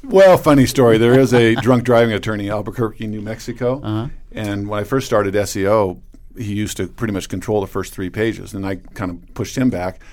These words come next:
Speaker 1: But then he ironically got busted for drunk driving, and now he was all over the news.
Speaker 2: <laughs>
Speaker 1: Resisted arrest, the whole nine yards.
Speaker 2: Well, you're the Ron Bell that I think about when I Google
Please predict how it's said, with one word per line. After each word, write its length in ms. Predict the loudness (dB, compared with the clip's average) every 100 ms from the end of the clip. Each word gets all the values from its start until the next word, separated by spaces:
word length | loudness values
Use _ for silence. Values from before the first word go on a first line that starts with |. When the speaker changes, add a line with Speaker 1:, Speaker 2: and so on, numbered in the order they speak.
| -12
Speaker 1:
But 160 | -8 -2
then 160 | 0 2
he 160 | 2
ironically 480 | 2 0 -4 -6 -6
got 180 | -6 -4
busted 340 | -6 -6 -12
for 80 | -12
drunk 220 | -10 -8
driving, 460 | -4 -4 -4 -8 -12 -20 -14
and 140 | -8 -2
now 180 | -2
he 100 | -2 -2
was 140 | 0
all 200 | 0 0
over 260 | -4 -6 -8
the 100 | -6
news. 380 | -4 -4 -4 -8 -8 -10 -10 -10
Speaker 2:
<laughs> 0 |
Speaker 1:
Resisted 500 | -8 -4 -2 -2 -2
arrest, 460 | -2 2 2 2 -2
the 80 | -4
whole 220 | -4 -6
nine 240 | -8 -8
yards. 360 | -8 -8 -10 -12 -14 -16 -14
Speaker 2:
Well, 380 | -10 -10 -10 -14 -20 -12
you're 320 | 0 2 2
the 160 | 2 0
Ron 340 | 2 2 4
Bell 200 | 4 4
that 140 | 2
I 120 | 2 0
think 220 | -4 -8
about 420 | -6 -6 -6 -8
when 220 | -8 -6
I 200 | -4 -4
Google 580 | -2 0 0 -2 -6